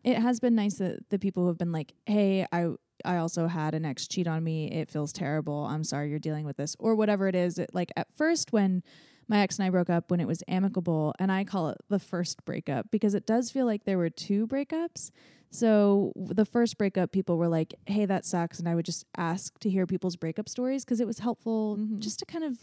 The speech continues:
Speaker 1: like, know that it's a shared experience. And now, especially finding out about, like, the cheating and deception, it's been even better to have people who are like, "Hey, this happened to me too." And I have set up times to, like, meet up with people and just, like,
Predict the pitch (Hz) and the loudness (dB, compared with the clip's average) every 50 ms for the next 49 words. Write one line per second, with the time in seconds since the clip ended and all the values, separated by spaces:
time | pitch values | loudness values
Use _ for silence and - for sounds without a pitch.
0 | - 208 214 233 - - 208 202 196 190 180 185 175 175 175 - 180 170 - 170 | -4 -2 0 2 4 6 6 6 6 4 4 4 2 2 2 0 -4 -4 -2 -2
1 | 165 165 160 147 - - - - 160 160 160 160 156 151 - - - - - - | -2 0 -2 -4 -6 -8 -6 -4 -2 -2 -2 -2 -4 -4 -6 -10 -14 -20 -20 -20
2 | - - - - _ _ _ - 220 220 214 202 196 190 185 - 196 180 - 185 | -20 -20 -20 -20 _ _ _ 4 4 6 6 4 4 2 2 2 2 2 2 0
3 | 180 170 - 170 170 170 165 160 156 160 160 156 160 151 147 143 - - - _ | 0 0 0 0 0 0 -2 0 0 0 0 0 0 -2 -2 -2 -6 -8 -14 _
4 | _ _ _ - 170 160 147 - - - _ _ _ _ - 208 - - - 233 | _ _ _ -2 -2 -2 -2 -4 -10 -20 _ _ _ _ 0 0 0 2 2 4
5 | 214 202 196 190 185 190 175 185 180 196 - - 190 175 - - - 180 170 165 | 4 6 6 4 2 0 0 0 -2 -2 0 0 -2 -2 -2 -2 0 2 2 2
6 | 165 165 160 160 160 156 - - - - 208 202 190 - - - 262 262 262 262 | 0 0 -2 -2 -4 -6 -8 -8 -4 0 0 0 0 0 0 2 4 4 4 4
7 | 254 277 262 240 226 214 226 226 247 233 214 202 196 214 - 277 254 214 - 214 | 4 4 4 6 6 6 4 4 4 2 2 0 0 2 6 6 6 6 6 4
8 | 208 202 202 190 185 175 170 170 - 185 214 214 196 208 190 - 190 180 - 190 | 4 4 4 4 2 2 0 0 -2 -2 0 0 0 0 0 -2 -2 -2 -2 -2
9 | 175 170 180 175 170 165 175 - 185 175 175 170 165 165 165 165 - - - - | -2 -2 -2 -2 -2 -4 -4 -2 -2 0 2 2 2 0 0 -2 -4 -8 -14 -20
10 | _ _ _ - - 233 254 254 247 247 269 247 233 - 220 196 190 - - 208 | _ _ _ 2 4 6 6 6 6 4 2 2 2 2 2 2 2 2 0 0
11 | 180 175 175 170 175 - 180 165 131 156 - 180 180 175 170 165 - 170 - - | 0 2 0 -2 -2 -2 -2 -4 -4 -4 -2 -2 0 2 0 0 -2 -4 -4 -4
12 | 170 - - 165 170 165 165 165 - 165 143 151 - | -2 0 0 0 0 0 -2 -4 -2 -2 -2 -2 -4